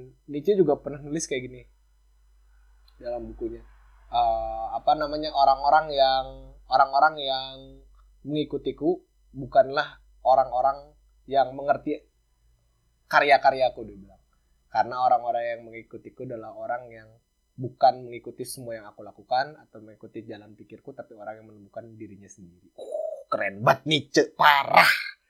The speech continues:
Ubermensch. Manusia paling keren. Nietzsche.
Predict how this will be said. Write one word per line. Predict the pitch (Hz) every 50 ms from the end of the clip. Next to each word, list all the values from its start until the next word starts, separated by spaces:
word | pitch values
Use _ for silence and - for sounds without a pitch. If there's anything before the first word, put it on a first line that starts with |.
| _ _ _ _ -
Ubermensch. | - 320 339 311 294 285 302 311 294 285 294 294 294 302 311 302 294 294 294 294 294 294 285 285 269 240 208 180 - - - - - - 330 - - 320 - - 339 349 - - _ _ _ _
Manusia | - 151 165 180 175 160 - 180 170 -
paling | - 185 180 196 214 214
keren. | 208 - 262 277 285 285 277 262 240 214 180 151 131 117 104 98 - - _ _ _ _ _ _ _
Nietzsche. | 107 98 92 _ _ - - - _